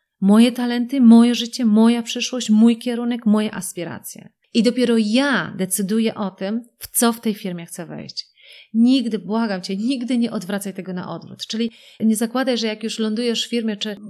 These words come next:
decydujesz się na pójście do firmy, bo ma właśnie tytuł najlepszego pracodawcy,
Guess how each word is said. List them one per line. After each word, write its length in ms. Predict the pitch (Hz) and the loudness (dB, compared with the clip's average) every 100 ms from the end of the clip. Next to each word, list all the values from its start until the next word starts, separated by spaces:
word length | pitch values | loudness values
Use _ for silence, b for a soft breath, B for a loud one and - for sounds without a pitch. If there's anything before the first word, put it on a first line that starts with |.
| - | -8
decydujesz 680 | 214 208 240 226 254 254 233 | -2 0 2 2 2 2 0
się 80 | 226 | -2
na 100 | 214 | -2
pójście 280 | 247 - | -2 -2
do 100 | 214 | -2
firmy, 340 | 202 226 214 202 | -2 -2 0 -2
bo 140 | 208 | -2
ma 140 | 202 196 | -2 -4
właśnie 300 | 196 - 202 | -6 -6 -4
tytuł 340 | 202 196 185 | -6 -6 -6
najlepszego 480 | 185 196 190 185 190 | -4 -6 -6 -8 -8
pracodawcy, 920 | 190 185 175 175 175 - - 160 151 | -10 -8 -8 -8 -12 -12 -12 -10 -12